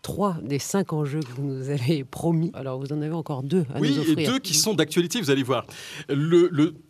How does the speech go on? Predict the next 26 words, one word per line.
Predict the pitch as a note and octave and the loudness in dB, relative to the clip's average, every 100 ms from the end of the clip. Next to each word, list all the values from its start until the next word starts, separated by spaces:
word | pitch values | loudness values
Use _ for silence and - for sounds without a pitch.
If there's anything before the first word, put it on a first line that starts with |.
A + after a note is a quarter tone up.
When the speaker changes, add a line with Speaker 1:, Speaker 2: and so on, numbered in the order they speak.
| - | -2
Speaker 2:
quatrième | F#3+ - F#3 A3 C4+ G#3 D3+ | 0 0 2 4 4 4 2
que | D3+ D3+ | 2 0
j'envisagerais, | D3+ C3+ C3 C#3+ B2+ C3+ E3+ A3 C#4+ D4 - - - | 2 2 2 0 0 -2 0 0 0 -2 -8 -12 -4
eh | B2+ | -4
bien, | C3 F#3+ B3 A#3+ C#3 | 0 -2 0 -2 -2
c'est | - F3 | 0 0
celui | D#3+ F#3+ | 0 0
de | F3+ | 0
la | |
technique. | F3 - E3+ D4 - - - - - - - _ | 0 0 2 2 2 -4 -4 -10 -20 -20 -20 _
Et | D3 C#3+ B2+ A2+ | -2 0 -2 -4
si | - - F#3+ F3 C3 | -2 -2 -2 -4 -4
on | B2+ | -4
devait | A#2+ C#3 D3 | -2 0 0
le | C#3 A2+ | 0 -2
dire | A2+ E3 F3+ C3+ | -4 -2 -2 -2
avec | A2 C3 - | -2 -4 -4
l'actualité, | B2 - B2 A2+ - G3+ A#3+ - | -6 -4 -4 -4 -4 -4 -4 -6
eh | A2+ | -2
bien, | D3+ G3+ | -2 -2
c'est | - - B2 | -2 -2 -2
la | G#2 | -4
question | G#2 D#3+ | -6 -8
du | D#3+ | -6
transhumanisme, | - B2 A2 G#2 F#2 - E2 | -6 -6 -2 -4 -4 -6 -10
précisément. | - F2 F2+ D#2 D#2+ | -12 -12 -12 -10 -12